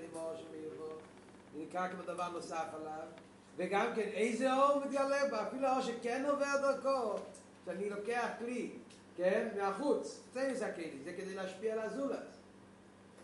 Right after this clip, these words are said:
אז איזה דרגה של אור עובר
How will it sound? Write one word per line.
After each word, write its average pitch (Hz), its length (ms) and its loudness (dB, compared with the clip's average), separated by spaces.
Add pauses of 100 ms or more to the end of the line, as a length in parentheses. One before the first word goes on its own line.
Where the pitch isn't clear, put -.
(520)
אז 190 200 2
איזה 254 440 2
דרגה 220 460 2
של 208 300 0
אור 220 400 2
עובר 208 520 0